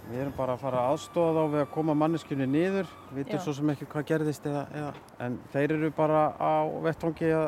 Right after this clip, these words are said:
Speaker 1: að afla fleiri upplýsinga og mæla lífsmörk og, og skoða manneskjuna og svona. Þannig að þetta var allavega ekki eins alvarlegt og leit út fyrir í byrjun.
Speaker 2: Nei. Og þessi bíll sem að var á undan ykkur, hann kom þá af hinni stöðinni, er ekki tvær stöðvar á höfuðborgarsvæðinu?
Speaker 1: Fjórar stöðvar á höfuðborgarsvæðinu.
Speaker 2: Fjórar stöðvar?
Speaker 1: Já, hann kom úr Árbænum,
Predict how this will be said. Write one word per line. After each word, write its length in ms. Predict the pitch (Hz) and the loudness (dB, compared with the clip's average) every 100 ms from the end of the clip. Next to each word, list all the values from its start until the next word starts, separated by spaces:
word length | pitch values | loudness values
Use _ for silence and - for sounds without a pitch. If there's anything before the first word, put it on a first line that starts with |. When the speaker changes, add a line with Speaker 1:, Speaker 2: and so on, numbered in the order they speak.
| - | 0
Speaker 1:
að 480 | 165 - - - 156 | -2 -4 -10 -4 0
afla 160 | 165 | 2
fleiri 240 | 151 170 165 | 6 6 4
upplýsinga 420 | 165 175 165 175 | 2 0 4 4
og 120 | 160 | 4
mæla 180 | 165 165 | 4 2
lífsmörk 440 | 165 - 165 - 160 | 0 0 -2 0 -2
og, 140 | 160 | -2
og 60 | 147 | 0
skoða 220 | 165 165 170 | 2 4 4
manneskjuna 340 | 160 - 170 | 0 0 0
og 80 | 156 | 2
svona. 200 | 165 143 127 - - - - - - - | 0 0 -2 -10 -6 -4 -2 -4 -8 -4
Þannig 200 | 107 101 | -2 0
að 80 | |
þetta 180 | 110 139 | 2 4
var 140 | 143 190 | 4 4
allavega 280 | 175 185 190 | 4 4 2
ekki 180 | - 180 | 0 0
eins 120 | 165 | 2
alvarlegt 480 | 190 208 185 - 175 | 2 4 2 2 2
og 60 | |
leit 160 | 170 170 | 2 0
út 100 | 165 | 0
fyrir 140 | 156 143 | 0 2
í 40 | |
byrjun. 200 | 117 113 - - | 2 0 -8 -16
Speaker 2:
Nei. 160 | 220 208 214 - - | -12 -12 -14 -18 -10
Og 100 | - | 2
þessi 260 | - 254 233 - | 4 4 0 2
bíll 220 | 262 - | 2 4
sem 240 | - 233 | 4 6
að 60 | 233 | 8
var 120 | 240 | 8
á 40 | 233 | 6
undan 300 | 247 226 220 | 4 4 2
ykkur, 160 | 220 | 2
hann 140 | 240 233 | 2 2
kom 260 | - 247 | 6 4
þá 160 | 240 233 220 - - | 6 6 6 4 2
af 240 | - 233 214 | 6 6 6
hinni 280 | 247 247 233 | 6 6 4
stöðinni, 420 | - 240 214 185 | 6 8 8 6
er 80 | 190 | 2
ekki 120 | 214 | 0
tvær 180 | - 233 | 2 2
stöðvar 320 | - 262 226 | 4 4 4
á 40 | 240 | 2
höfuðborgarsvæðinu? 580 | 226 233 196 196 185 180 | 0 -4 -4 -2 -2 0
Speaker 1:
Fjórar 300 | 196 160 - | 2 4 6
stöðvar 200 | 123 113 | 4 6
á 40 | |
höfuðborgarsvæðinu. 360 | 117 - 254 269 | 2 2 4 6
Speaker 2:
Fjórar 220 | 311 285 | 6 4
stöðvar? 340 | - 190 160 101 | 4 4 4 -2
Speaker 1:
Já, 460 | 98 - - - 120 | -4 -4 -4 -4 -2
hann 160 | 131 | 2
kom 200 | - 139 | 4 6
úr 80 | 131 | 6
Árbænum, 340 | 113 107 101 | 4 0 -4